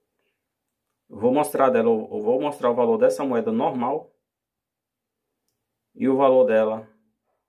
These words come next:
com o reverso invertido. Você pode ter uma moeda dessa normal, né? E você, ou então você pode ter uma com reverso invertido.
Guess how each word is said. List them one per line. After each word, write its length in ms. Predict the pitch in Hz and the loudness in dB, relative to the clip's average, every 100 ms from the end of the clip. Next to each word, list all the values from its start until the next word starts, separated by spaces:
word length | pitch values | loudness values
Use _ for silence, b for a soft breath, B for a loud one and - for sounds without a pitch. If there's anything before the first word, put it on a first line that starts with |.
| _ _ _ _ _ _ _ _ _ _ _ _ | _ _ _ _ _ _ _ _ _ _ _ _
com 720 | - 110 107 104 101 98 - - _ _ - | -4 0 0 0 0 -4 -8 -18 _ _ -16
o 80 | 104 | -6
reverso 640 | 117 104 110 127 - - _ _ _ - | -4 2 2 2 -6 -20 _ _ _ -10
invertido. 640 | 139 143 - 98 95 - - _ _ _ _ _ _ _ _ _ _ _ _ _ _ _ _ _ | -4 -4 -6 -12 -14 -16 -20 _ _ _ _ _ _ _ _ _ _ _ _ _ _ _ _ _
Você 240 | - - 113 | -20 -4 -2
pode 300 | 123 139 139 | 2 0 -2
ter 100 | 135 | -4
uma 140 | 131 | -2
moeda 300 | 120 113 110 | -2 -2 -2
dessa 280 | 104 104 104 | 0 0 0
normal, 520 | 113 135 127 127 - _ _ _ _ _ _ _ _ _ _ _ _ _ _ _ _ | -4 -4 -4 -4 -6 _ _ _ _ _ _ _ _ _ _ _ _ _ _ _ _
né? 280 | - 101 226 _ _ _ _ _ _ | -8 -8 -8 _ _ _ _ _ _
E 100 | 101 | -4
você, 440 | 110 117 127 127 - | -2 0 0 -2 -4
ou 120 | 127 | -4
então 300 | 135 127 131 | 0 0 0
você 240 | 143 147 | 0 -2
pode 300 | 139 127 131 | 2 4 4
ter 240 | - 123 127 | 0 0 0
uma 200 | 123 127 | 0 -4
com 160 | 127 | -8
reverso 420 | 131 120 113 113 | -8 -4 -4 -4
invertido. 480 | 123 143 143 101 92 | -8 -8 -8 -12 -16